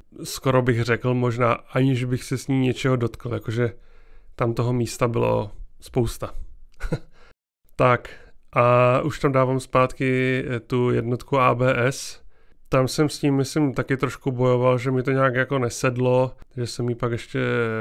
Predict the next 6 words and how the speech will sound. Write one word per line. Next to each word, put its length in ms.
vymontoval 1080
a 420
poposouvával 880
jsem 260
ji 100
tam, 440